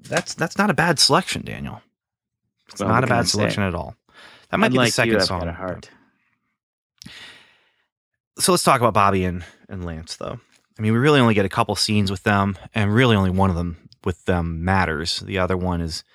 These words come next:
Speaker 1: we have Bobby talking to May about, "I hope you're coming back." And Bobby gives a pretty important little detail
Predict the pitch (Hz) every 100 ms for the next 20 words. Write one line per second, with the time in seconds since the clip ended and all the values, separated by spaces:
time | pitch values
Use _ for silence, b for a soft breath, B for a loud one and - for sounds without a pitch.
0 | b b b b _ - 92 107 95 92
1 | 90 90 - 87 87 87 85 87 85 82
2 | - - - 120 - 85 80 107 104 -
3 | - _ _ - 98 - 95 92 90 95
4 | 90 90 82 - _ _ _ _ _ -
5 | - 214 113 - 120 101 98 98 87 85
6 | 104 - 90 87 85